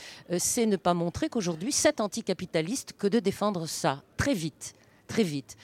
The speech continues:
parce que le capitalisme du vingt et unième siècle retourne vers le dix-neuvième siècle et veut démanteler même ça, et donc la Déclaration universelle des droits humains de ce point de vue-là.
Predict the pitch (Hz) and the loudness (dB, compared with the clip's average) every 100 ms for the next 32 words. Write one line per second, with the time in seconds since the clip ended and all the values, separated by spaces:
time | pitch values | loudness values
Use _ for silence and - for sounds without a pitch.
0 | - - - 180 - 220 - 208 233 202 | -20 -16 -4 -4 0 0 2 -2 2 2
1 | 190 226 196 175 147 175 175 151 170 196 | 2 -2 -4 -6 -4 -2 -2 2 2 4
2 | 202 190 165 147 - 220 311 - 294 - | 2 2 2 0 -2 -2 -4 -4 -8 -8
3 | - - 151 208 240 208 165 165 147 135 | -12 -2 -2 2 2 2 4 4 4 0
4 | 226 220 190 170 143 - 151 190 302 285 | 0 2 2 2 -2 -4 -4 -6 -8 -10
5 | 285 - - 180 180 226 214 190 185 156 | -12 -18 -2 2 2 4 4 2 2 0
6 | 175 269 - 170 214 233 220 - - 165 | 0 -2 -2 2 2 2 -6 -8 -2 0
7 | 139 - 165 180 214 190 165 160 165 151 | 0 -4 -2 -2 -2 0 0 0 0 0
8 | - 196 185 156 147 - 175 165 135 156 | -4 -4 -4 -4 -4 -6 -6 -4 -2 -4
9 | 147 139 143 175 147 - 147 143 135 131 | -4 -4 -4 -4 -6 -8 -10 -8 -8 -8